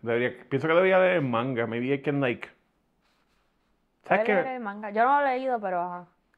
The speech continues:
Speaker 1: ¿Sabes qué manga leí los otros días que dije, "Diablo, cabrón"?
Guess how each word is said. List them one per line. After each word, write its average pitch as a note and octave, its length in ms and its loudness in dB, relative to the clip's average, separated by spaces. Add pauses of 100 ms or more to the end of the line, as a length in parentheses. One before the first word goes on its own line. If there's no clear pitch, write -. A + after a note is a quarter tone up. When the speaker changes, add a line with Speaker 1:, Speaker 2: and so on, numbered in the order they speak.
(200)
Speaker 1:
¿Sabes A3 220 0
qué B3+ 100 2
manga A3+ 280 2
leí G#3 100 6
los G3+ 120 4
otros G3 240 2
días F#3+ 120 0
que C#3+ 140 -2
dije, D#3+ 180 -2
"Diablo, - 380 -14
cabrón"? A#2 420 -8